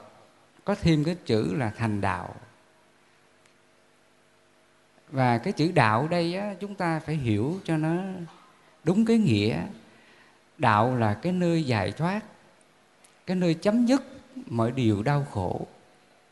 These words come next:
À, trong Bát Chánh Đạo, Phật dùng cái từ là đạo là con đường hướng thượng, tu tập chấm dứt mọi điều đau khổ.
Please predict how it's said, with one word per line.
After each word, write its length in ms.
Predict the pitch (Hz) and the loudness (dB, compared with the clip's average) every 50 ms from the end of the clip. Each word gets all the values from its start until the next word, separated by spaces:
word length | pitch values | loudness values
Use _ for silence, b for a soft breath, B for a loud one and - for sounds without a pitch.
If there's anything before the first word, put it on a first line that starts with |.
| _ _ _ _ _ _ _ _ _ - | _ _ _ _ _ _ _ _ _ -10
À, 80 | 120 110 101 101 - | -8 -8 -8 -4 0
trong 180 | 156 151 151 147 | 0 2 2 4
Bát 160 | 175 190 190 - | 2 0 0 -2
Chánh 180 | 208 202 202 | -2 -2 2
Đạo, 380 | 175 127 113 107 107 110 117 123 - | 2 2 4 4 2 0 -2 -4 -4
Phật 140 | - 120 - - - | -6 -6 -4 -2 -2
dùng 160 | 120 107 107 | -2 0 0
cái 100 | 156 170 - | 0 -2 0
từ 220 | - 123 120 113 | 0 0 2 2
là 300 | 110 107 107 104 98 92 - - b b b b b b b b b b _ _ | 0 0 0 -2 -2 -6 -10 -12 b b b b b b b b b b _ _
đạo 420 | - 143 127 113 110 110 113 135 143 | 0 2 4 4 4 4 2 2 2
là 160 | 131 117 110 | 0 0 -2
con 300 | - - 165 175 175 165 | -2 0 0 2 2 2
đường 500 | 143 127 120 117 113 107 107 104 104 98 92 - - - - - | 2 2 2 2 2 2 0 0 -2 -4 -8 -12 -16 -20 -10 -4
hướng 240 | - 196 226 233 247 | -2 -2 -2 -2 -2
thượng, 380 | - 131 110 104 95 95 101 107 - - - - - _ _ _ _ _ _ _ _ _ _ _ _ _ _ _ _ | 2 2 2 2 2 0 -4 -8 -12 -16 -20 -20 -20 _ _ _ _ _ _ _ _ _ _ _ _ _ _ _ _
tu 220 | - 202 208 196 180 - | 2 4 4 4 2 2
tập 300 | - 110 - - - - - - - - - _ _ _ _ _ _ _ _ - | 2 2 2 0 -6 -20 -20 -20 -20 -20 -20 _ _ _ _ _ _ _ _ -2
chấm 240 | 185 190 214 214 | 0 2 2 2
dứt 200 | 214 233 233 - | 2 2 0 0
mọi 200 | 143 120 113 113 | 2 2 4 2
điều 380 | 123 135 131 120 110 107 98 98 | 2 2 2 4 4 2 2 0
đau 280 | - 147 151 151 147 143 - | 0 2 2 2 2 0 -2
khổ. 420 | - 117 98 95 104 123 156 180 | 0 0 2 2 2 0 -2 -4